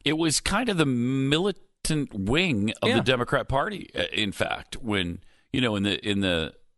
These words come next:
Speaker 1: in the early days of the Klan.
Speaker 2: Mm-hmm.
Speaker 1: Does he claim that there was never
Speaker 2: I mean, I don't know
Speaker 1: a
Speaker 2: if he says it
Speaker 1: Republican
Speaker 2: about,
Speaker 1: in the
Speaker 2: like, I mean, 'cause there, what, there's probably, like,
Speaker 1: <clears throat>
Speaker 2: nineteen Klan members today. I don't know what they are.
Speaker 1: There's
Speaker 2: Right? Like,
Speaker 1: not
Speaker 2: what
Speaker 1: many,
Speaker 2: is David
Speaker 1: yeah.
Speaker 2: Duke? I mean, David Duke has run as a,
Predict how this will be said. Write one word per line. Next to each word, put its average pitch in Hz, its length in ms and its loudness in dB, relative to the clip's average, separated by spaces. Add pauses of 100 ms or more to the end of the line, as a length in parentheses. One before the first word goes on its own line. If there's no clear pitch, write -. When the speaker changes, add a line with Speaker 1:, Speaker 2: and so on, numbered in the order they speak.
Speaker 1:
in 120 140 2
the 117 160 -2
early 131 280 2
days 85 340 2
of - 100 -10
the - 60 -10
Klan. 69 320 -2
Speaker 2:
Mm-hmm. 110 240 -4 (540)
Speaker 1:
Does 139 180 4
he 202 100 0
claim 208 340 0
that 170 120 0 (600)
there 143 140 6
was 131 140 0
never 160 480 0 (240)
Speaker 2:
I 160 60 0
mean, 175 100 2
I 170 100 4
don't 254 120 2
know 190 60 6
Speaker 1:
a 202 40 2
Speaker 2:
if 202 60 0
he 139 80 2
says 139 260 2
it 131 80 4
Speaker 1:
Republican 117 40 2
Speaker 2:
about, 117 180 2
Speaker 1:
in 110 60 -2
the - 40 0
Speaker 2:
like, 123 240 0
I 147 80 0
mean, 151 80 -2
'cause 165 160 0
there, 180 120 0
what, 170 220 0
there's 135 180 -2
probably, 143 280 2
like, 113 200 0
Speaker 1:
<clears throat> - 0 -
Speaker 2:
nineteen 120 680 -2
Klan 113 380 -2
members 107 300 -2
today. 110 280 0
I 110 80 0
don't 107 160 -2
know 98 140 -2
what 92 240 -2
they 90 160 0
are. 82 280 -8 (120)
Speaker 1:
There's 104 140 0
Speaker 2:
Right? 92 60 0
Like, 123 120 2
Speaker 1:
not 127 60 -2
Speaker 2:
what 143 80 4
Speaker 1:
many, 139 60 2
Speaker 2:
is 120 80 -6
David 107 340 -2
Speaker 1:
yeah. 92 40 -10 (120)
Speaker 2:
Duke? - 300 -10
I 110 60 -4
mean, 107 160 -2
David 110 320 -2
Duke 117 200 -2
has 104 140 -6
run 101 240 0
as 92 160 -4
a, 95 140 -2